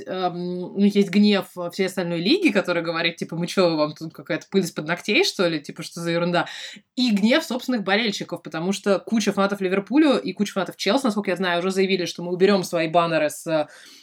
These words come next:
трибун, мы не будем вас поддерживать, и что вообще происходит? И Клоп, который вчера оправдывался словами, что, э, «Мои парни не сделали ничего плохого». Ну, кроме того, что они не показывают результаты, но я могу нести ответственность за то, что они показывают результаты. За вот это все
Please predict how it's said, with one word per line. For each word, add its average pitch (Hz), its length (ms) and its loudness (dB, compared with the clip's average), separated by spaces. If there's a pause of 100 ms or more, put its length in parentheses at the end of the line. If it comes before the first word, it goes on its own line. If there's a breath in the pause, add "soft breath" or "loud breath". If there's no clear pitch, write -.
(180 loud breath)
трибун, 196 500 2
мы 202 100 6
не 202 60 6
будем 196 240 2
вас 175 100 -2
поддерживать, 196 760 2
и 180 80 -4
что 202 180 0
вообще 208 220 -2
происходит? 170 560 -6
И 170 80 -6
Клоп, 226 300 2
который 202 300 0
вчера 208 260 0
оправдывался 214 500 -2
словами, 196 540 0 (240 loud breath)
что, 180 760 -2
э, 170 220 -6
«Мои 202 320 -2
парни 226 320 2
не 202 80 0
сделали 208 320 -2
ничего 190 220 -6
плохого». 180 500 -2
Ну, 196 140 2
кроме 202 200 2
того, 196 120 0
что 190 100 -4
они 185 100 -4
не 196 60 -2
показывают 196 360 0
результаты, 196 480 -2
но 185 60 2
я 196 120 0
могу 233 180 0
нести 214 220 0
ответственность 180 500 -4
за 170 60 -4
то, 220 80 -2
что 208 120 -2
они 180 100 -4
показывают 190 400 -2
результаты. 170 560 -2
За 175 260 0
вот 196 220 -6
это 254 320 0
все 180 320 -4